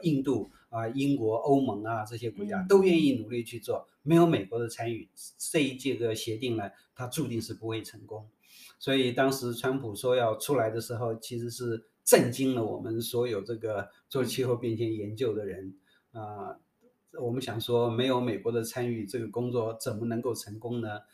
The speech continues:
Speaker 1: 啊，还好，老天有眼，现在终于这个<laughs>
Speaker 2: <laughs>
Speaker 1: 美国愿意回来了。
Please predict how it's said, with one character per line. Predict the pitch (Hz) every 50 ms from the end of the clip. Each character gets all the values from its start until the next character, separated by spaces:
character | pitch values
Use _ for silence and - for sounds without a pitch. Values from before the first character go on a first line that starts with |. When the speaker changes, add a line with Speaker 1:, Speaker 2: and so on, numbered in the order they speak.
| _ - - _ _ -
Speaker 1:
啊， | - 135 139 - 110 - - - - - _ _ _ _ _
还 | - - -
好， | - - - - - - _ _ -
老 | - 110 117
天 | 113 - 135 131
有 | 123 120 120
眼， | 113 107 - - - _ _ _ _ -
现 | - - 127 123
在 | 120 120 113 113 110
终 | 110 - - 160 156 156 143
于 | 127 123 127
这 | 117 131 131
个 | 127 123 - - - 147 - - -
<laughs> | - _
Speaker 2:
<laughs> | _ -
Speaker 1:
美 | 127 127 123
国 | 113 135 135
愿 | 139 151 147 139
意 | 127
回 | 113 - - 127 131 139
来 | 127 113 104
了。 | 107 110 110 - - -